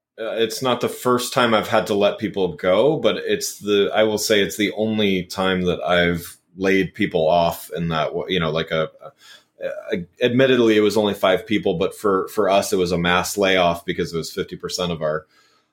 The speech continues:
of our workforce there. So, yeah, I mean, I, I, we just, we stayed up trying to crunch the numbers to see could we keep one extra person? Could we, you know, this is the first time I've ever,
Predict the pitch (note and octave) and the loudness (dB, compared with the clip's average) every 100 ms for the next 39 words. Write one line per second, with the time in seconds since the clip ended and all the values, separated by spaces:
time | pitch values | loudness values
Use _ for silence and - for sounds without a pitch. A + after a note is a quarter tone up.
0 | _ - G2 F#2 F2 D#2+ B2 - - G2+ | _ -2 0 2 2 2 0 0 0 2
1 | F2+ - F#2+ F2+ E2+ F2 - B2+ A#2 A2+ | 2 0 0 2 2 -2 -2 2 4 4
2 | A2 A2+ C3+ D#3+ C#3 A2 G2 B2 B2 A#2+ | 2 0 2 4 4 4 2 2 2 2
3 | A2 F#2+ - - A2+ G#2+ F#2 A2+ A2+ A#2 | 2 0 -10 -4 2 2 0 -8 -4 -2
4 | G#2+ F#2+ E2+ G#2+ - - _ _ A2 G#2+ | 0 -2 -4 -6 -6 -12 _ _ -4 -2
5 | - A#2+ A2+ A2 G#2 - G#2+ G#2 - G#2+ | 0 2 4 4 0 -2 0 0 -2 -4
6 | G2 G2+ F#2+ F#2+ G2 F#2 G2 F2 G2+ G2 | -4 -6 -4 -2 -2 -4 -8 -8 -2 0
7 | F#2+ F2+ - - - _ _ _ - G#2 | 2 -2 -4 -18 -20 _ _ _ 0 0
8 | G2+ G#2+ G#2 F#2+ - A2+ F#2 - F2 A2 | 2 2 2 0 -2 -4 -4 -6 0 2
9 | G#2+ G2 G#2+ - A2 - B2 A2 - A2 | 2 0 -2 0 -2 2 2 2 2 0
10 | G#2 G2 G#2+ F2+ F#2 F#2+ F#2 F#2 A#2+ G2+ | 0 -2 -2 -2 0 2 2 0 0 0
11 | B2+ C3+ B2+ B2+ A#2+ A#2+ G2+ F#2 E2+ A2 | 0 0 0 2 2 2 2 0 2 0
12 | G#2+ | 0